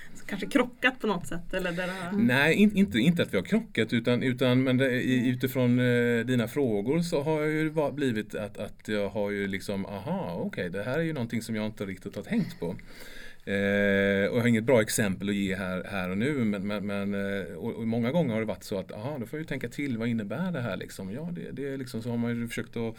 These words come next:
Speaker 3: eh, förklara då liksom hur, hur, hur man resonerar och liksom, eh, tagit lite olika exempel och så, och så har vi gått igenom det.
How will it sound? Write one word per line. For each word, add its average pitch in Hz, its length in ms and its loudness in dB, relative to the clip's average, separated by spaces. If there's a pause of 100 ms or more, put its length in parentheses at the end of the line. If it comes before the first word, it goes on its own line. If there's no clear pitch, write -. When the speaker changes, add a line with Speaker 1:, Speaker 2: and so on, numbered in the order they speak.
(420)
Speaker 3:
eh, 98 580 -6
förklara 98 460 0
då 90 160 -4
liksom 87 280 -4
hur, 101 180 -6
hur, 98 360 -4
hur 101 80 -8
man 92 180 -6
resonerar 90 640 -6
och 90 120 -6
liksom, 90 460 -8 (400)
eh, 90 160 -8
tagit 92 240 -4
lite 113 180 -2
olika 92 280 0
exempel - 560 -6
och 92 120 -10
så, - 60 -12
och 120 100 -10
så 135 80 -4
har 160 60 -4
vi 208 80 -4
gått - 160 -6
igenom 196 300 -4
det. - 140 -8